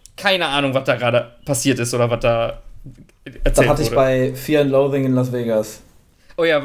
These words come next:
Speaker 1: Fear and Loathing in Las Vegas hab ich sehr gut verstanden.
Speaker 2: <laughs>
Speaker 1: Also da konnte ich
Speaker 2: Äh,
Speaker 1: genau
Speaker 2: also,
Speaker 1: folgen.
Speaker 2: es kommt drauf an, auf welcher, von welcher Ebene man da redet. Ich sag mal so, es ist, ich würde schon sagen, ich habe nicht verstanden und ich habe, äh, den Film genossen.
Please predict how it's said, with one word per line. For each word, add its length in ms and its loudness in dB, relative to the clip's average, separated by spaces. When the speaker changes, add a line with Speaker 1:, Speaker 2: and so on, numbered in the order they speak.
Speaker 1:
Fear 200 -2
and 40 -4
Loathing 240 0
in 60 -2
Las 140 -2
Vegas 240 0
hab 80 0
ich 100 -4
sehr 140 4
gut 180 0
verstanden. 580 2
Speaker 2:
<laughs> 160 -18
Speaker 1:
Also 220 2
da 120 2
konnte 260 0
ich 60 4
Speaker 2:
Äh, 60 4
Speaker 1:
genau 200 6
Speaker 2:
also, 260 4
Speaker 1:
folgen. 300 0
Speaker 2:
es 180 2
kommt 160 2
drauf 140 2
an, 120 4
auf 80 0
welcher, 360 2
von 140 -2
welcher 220 2
Ebene 240 2
man 180 2
da 100 4
redet. 300 2
Ich 60 -4
sag 100 -2
mal 160 2
so, 100 4
es 120 2
ist, 440 -4
ich 120 -8
würde 160 4
schon 180 2
sagen, 280 2
ich 100 -2
habe 140 2
nicht 160 0
verstanden 680 0
und 220 0
ich 140 -4
habe, 800 -2
äh, 640 -20
den 100 -12
Film 500 -2
genossen. 500 -4